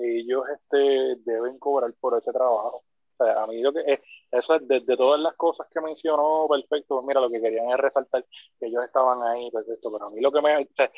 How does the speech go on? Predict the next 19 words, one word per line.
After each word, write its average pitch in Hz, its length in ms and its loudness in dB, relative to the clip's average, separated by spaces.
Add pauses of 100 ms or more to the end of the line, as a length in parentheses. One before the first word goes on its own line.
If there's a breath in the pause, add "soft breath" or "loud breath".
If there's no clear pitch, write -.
(500 loud breath)
de 123 120 0
todas 135 240 4
las 160 160 2
cosas 156 280 -4
que 151 120 -2
salieron 143 440 2
de 139 80 -2
esa 143 140 -2
boca 139 500 4
fue 165 300 4 (460)
el 127 160 -4
reconocer 120 760 -2 (140)
que 107 460 0
ellos, 131 300 0
el 110 140 -6
trabajo 113 460 0
que 135 60 0
están 135 240 -4
haciendo, 135 600 -6